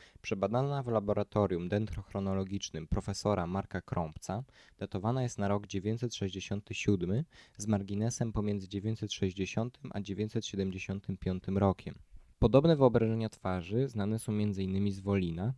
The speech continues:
Nowogrodu Wielkiego i Starej Ładogi. Najbliższe stylistyczne jest znalezisko z Wolina, czterotwarzowa figurka z dziewiątego wieku. Może to świadczyć o istnieniu lokalnej tradycji rzeźbiarskiej i duchowej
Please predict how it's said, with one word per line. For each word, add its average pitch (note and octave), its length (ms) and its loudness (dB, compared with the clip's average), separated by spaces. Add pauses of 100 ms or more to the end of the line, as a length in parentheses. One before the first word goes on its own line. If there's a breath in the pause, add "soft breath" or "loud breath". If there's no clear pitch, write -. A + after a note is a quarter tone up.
Nowogrodu G2 520 0
Wielkiego F#2 480 0
i G#2+ 60 2
Starej F#2+ 300 -2
Ładogi. G2+ 520 2 (360 loud breath)
Najbliższe A2 540 2
stylistyczne G#2+ 720 -4
jest A#2 120 0
znalezisko G2+ 520 -6
z G2+ 60 -12
Wolina, G#2 420 0 (380 soft breath)
czterotwarzowa A2 720 0
figurka G2+ 540 0
z G#2 60 -2
dziewiątego G2 540 -2
wieku. G#2 360 2 (520 loud breath)
Może C#3+ 220 8
to D3 100 4
świadczyć - 560 0
o G#2+ 60 0
istnieniu A#2+ 360 2
lokalnej A2+ 480 2
tradycji G#2 540 -6
rzeźbiarskiej G2+ 680 0
i G#2 60 -2
duchowej G2+ 600 2